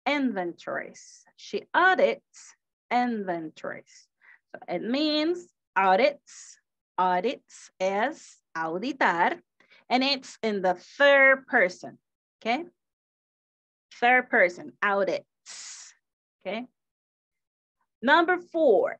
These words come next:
they arrange meetings. They arrange meetings. Arrange is a synonym of organize, okay?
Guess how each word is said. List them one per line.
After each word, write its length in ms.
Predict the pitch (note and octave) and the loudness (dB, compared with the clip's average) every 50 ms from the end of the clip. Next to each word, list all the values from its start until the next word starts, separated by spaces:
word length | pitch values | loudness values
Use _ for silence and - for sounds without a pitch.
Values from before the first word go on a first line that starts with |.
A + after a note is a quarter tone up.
| _ | _
they 600 | - F3+ F#3 F#3 B3 B3+ A#3+ A#3 A#3 C4 D#4 F4+ A4+ C5 _ _ _ _ | -16 -16 -6 -2 0 2 4 4 2 2 0 -4 -8 -12 _ _ _ _
arrange 1040 | - B3+ A#3+ A#3 B3 A#3+ B3+ A#3 G3 F3 E3+ D#3+ - - - - - - - - - _ _ _ - | -2 -2 0 0 0 0 0 -2 -4 -6 -8 -10 -12 -18 -18 -18 -18 -18 -20 -20 -20 _ _ _ -14
meetings. 840 | F3+ F#3+ G3 F#3+ F3+ E3+ D3 - - - - - - - - - _ _ _ - | -10 -6 -6 -4 -4 -4 -6 -8 -10 -14 -16 -18 -20 -20 -20 -20 _ _ _ -20
They 600 | - E3+ E3+ F3 A3 A3+ A#3 A#3 B3 C#4 D#4+ F#4+ F#4 - _ _ _ _ _ _ - | -20 -16 -8 -2 0 0 2 2 0 -2 -4 -6 -10 -14 _ _ _ _ _ _ -4
arrange 880 | C4 C#4 B3 A3 F#3 F3 E3+ E3+ E3+ F3+ F#3+ - - - - - - _ _ _ _ _ - | -2 -2 0 -2 -2 -2 -4 -4 -6 -6 -8 -10 -14 -18 -20 -20 -20 _ _ _ _ _ -12
meetings. 1200 | F3 F3+ F3+ F#3+ G3 F#3+ F#3 F3 - - - - - - - - - - - - _ _ _ _ _ _ _ _ _ _ _ _ _ - - | -10 -8 -6 -4 -4 -2 -2 -4 -4 -6 -12 -14 -18 -20 -20 -20 -20 -20 -20 -20 _ _ _ _ _ _ _ _ _ _ _ _ _ -10 -6
Arrange 800 | E3+ E3+ E3 F3 F#3+ G3 G#3+ B3 C#4 E4 F4 F4 - - - - - - | -6 -4 -2 0 0 0 0 -2 -4 -4 -6 -8 -10 -16 -16 -16 -10 -6
is 220 | G3+ G#3+ G#3 G#3 - | -6 -6 -6 -6 -10
a 40 | G#3 | -12
synonym 1000 | - - - B3 A#3+ C4 D#4 F#4 F#4 E4 B3+ A3 G3 F#3 F3+ F3 F3+ G3 G#3+ A#3 A#3+ - - | -12 -6 -2 0 2 2 2 2 2 0 0 0 -2 -2 -2 -2 -2 -2 -2 -2 -4 -4 -2
of 340 | - F#3 G3 F#3+ G3 G3+ G3+ _ - | -2 -2 0 0 -2 -4 -4 _ -4
organize, 1120 | G3 G#3+ A3+ A3 - A3 G3+ G3+ G3 G3 G3+ G#3 G3 F3+ E3 D3+ D3+ D3 D3 D3+ C#3 C3+ - - - | -4 -4 -4 -4 -6 -6 -4 -4 -2 0 2 2 2 0 -2 -4 -6 -8 -10 -12 -18 -20 -20 -16 -16
okay? 300 | E3+ F3 F3+ G#3+ A3+ | -16 -12 -10 -10 -10